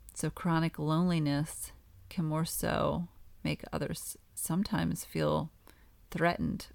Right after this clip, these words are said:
or mistrustful of others. And it acts as a biological defense mechanism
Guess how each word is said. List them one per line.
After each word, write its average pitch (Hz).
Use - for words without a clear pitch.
or 160
mistrustful 151
of 139
others. -
And 175
it 160
acts 170
as 160
a 151
biological 151
defense 156
mechanism 143